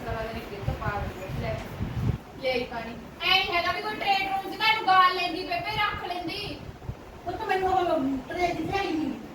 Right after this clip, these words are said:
Speaker 1: ਬਸ ਰਹਿਣ ਦੇ, ਫੜਾ ਦੇ। ਅੱਗ ਵਰਗਾ ਚੱਕ ਲਈ, ਲੈ ਜਾ ਇਹਨੂੰ ਪਰਾਂ।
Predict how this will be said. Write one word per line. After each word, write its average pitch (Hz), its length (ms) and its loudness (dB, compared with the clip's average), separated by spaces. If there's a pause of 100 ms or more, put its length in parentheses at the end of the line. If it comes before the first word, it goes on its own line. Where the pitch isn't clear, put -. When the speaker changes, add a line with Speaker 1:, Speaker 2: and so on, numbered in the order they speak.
Speaker 1:
ਬਸ 247 300 -2
ਰਹਿਣ 202 240 -10
ਦੇ, 240 60 -8
ਫੜਾ 269 260 -2
ਦੇ। 208 80 -6 (4000)
ਅੱਗ 381 120 4
ਵਰਗਾ 381 380 8
ਚੱਕ - 260 0
ਲਈ, 320 160 0
ਲੈ 415 220 6
ਜਾ 403 140 10
ਇਹਨੂੰ 339 180 2
ਪਰਾਂ। 370 220 2